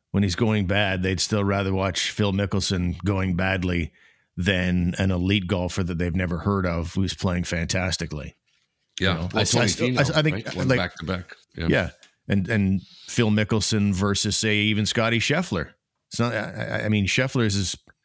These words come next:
Speaker 1: been playing the lights out, particularly the last six
Speaker 2: Mm-hmm.
Speaker 1: months.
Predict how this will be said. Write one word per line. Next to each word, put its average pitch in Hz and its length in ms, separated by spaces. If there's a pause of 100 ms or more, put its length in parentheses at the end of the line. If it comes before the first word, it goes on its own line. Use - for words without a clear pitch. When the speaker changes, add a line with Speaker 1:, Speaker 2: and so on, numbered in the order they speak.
(120)
Speaker 1:
been 98 560 (120)
playing 113 280
the 101 80
lights 107 340
out, 85 200
particularly 98 480
the 90 60
last 92 320
six 87 200
Speaker 2:
Mm-hmm. 95 80
Speaker 1:
months. 123 380